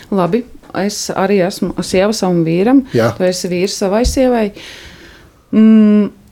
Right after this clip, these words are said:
Speaker 1: kas man, kā sievai, ir jāizdara vai jādara, ja s-, vīrs atnāk sapīcis, noguris un,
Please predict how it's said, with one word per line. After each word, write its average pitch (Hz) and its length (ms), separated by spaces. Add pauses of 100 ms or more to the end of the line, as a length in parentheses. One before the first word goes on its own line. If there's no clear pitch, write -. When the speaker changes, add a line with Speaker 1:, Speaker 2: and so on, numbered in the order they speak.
(120)
Speaker 1:
kas 254 300
man, 240 460
kā 202 300
sievai, 220 360
ir 202 160
jāizdara 202 800
vai 180 160
jādara, 208 560
ja 185 160
s-, 180 120
vīrs 202 360
atnāk 196 400
sapīcis, 214 680
noguris 214 920
un, 180 400